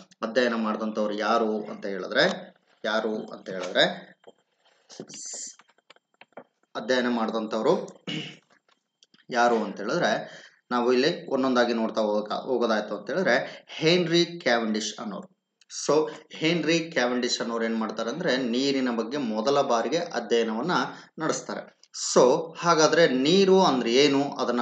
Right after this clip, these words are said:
ನೋಡ್ತಾ ಹೋಗೋಣ. ಒಂದೊಂದೇ, ಒಂದೊಂದಾಗಿ ನಾವು ನೋಡ್ತಾ ಹೋಗೋಣ. ನೀರು ಎಂಬುದು ಒಂದು ಸಾರ್ವತ್ರಿಕ ದ್ರಾವಕ.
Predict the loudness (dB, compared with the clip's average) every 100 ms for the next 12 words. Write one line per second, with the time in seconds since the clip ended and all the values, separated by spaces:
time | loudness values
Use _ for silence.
0 | 0 -2 -2 0 0 0 -2 -2 -2 -2
1 | 0 0 -2 0 0 2 0 -2 -12 -6
2 | -4 -2 -2 -2 -2 0 0 -2 -12 -20
3 | -8 0 4 4 6 6 6 2 0 0
4 | 0 -2 -4 0 2 2 0 -2 -6 -4
5 | -2 0 0 -2